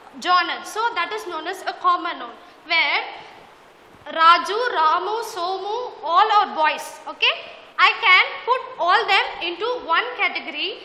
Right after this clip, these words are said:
where they will be considered as men. Okay? I cannot tell Raju, uh, Somu and Ramu as a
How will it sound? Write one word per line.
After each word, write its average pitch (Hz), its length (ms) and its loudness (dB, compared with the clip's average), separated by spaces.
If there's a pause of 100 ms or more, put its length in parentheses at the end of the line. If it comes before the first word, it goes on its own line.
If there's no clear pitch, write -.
(180)
where 359 200 4 (120)
they 359 140 -2
will 339 140 -8
be 392 100 -4
considered 381 560 -6 (180)
as 302 240 0 (420)
men. 392 280 0 (680)
Okay? 427 260 0 (280)
I 359 100 0 (100)
cannot 466 280 4 (340)
tell 453 160 2 (280)
Raju, 330 360 -2 (540)
uh, 285 80 -10
Somu 392 520 -2 (280)
and 330 300 -4 (180)
Ramu 370 300 0 (100)
as 359 140 -4 (140)
a - 20 0